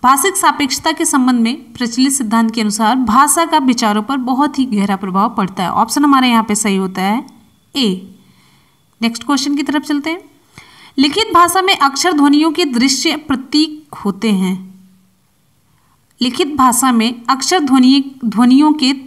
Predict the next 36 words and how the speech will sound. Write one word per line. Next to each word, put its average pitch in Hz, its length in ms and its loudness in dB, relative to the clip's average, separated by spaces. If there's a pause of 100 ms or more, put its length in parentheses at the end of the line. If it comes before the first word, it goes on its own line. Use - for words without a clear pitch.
(240)
दृश्य 339 360 0
प्रतीक 269 500 -2
होते 226 300 -4
हैं। 262 240 0 (480)
सामान्यतया 294 720 2 (220)
आकृतियों 233 600 -2 (240)
व 262 100 0
ध्वनियों 277 440 4
का 359 120 -2
संबंध 247 560 0 (120)
सुस्थिर 285 600 0
तथा 240 540 -4
सर्व-, 285 580 -2 (760)
यहाँ 202 120 -6
पे 240 120 -6
सार्वभौम 214 560 0
होता 214 280 -2
है। 208 420 -4 (720)
ये 247 100 -2
क्या 262 180 0
है? 185 300 -2 (680)
सत्य 220 340 -6
है, 254 120 2
असत्य 233 440 -2
है, 247 80 -4
क्या 240 220 -2
है? 208 220 -2 (720)
ऑप्शन 247 280 -2
यहाँ 311 140 0
पे 320 80 -2
हमारा 302 240 2
कौन 294 180 0
सा 285 140 -2
सही 302 140 0
होता 294 220 -2
है? 359 100 -6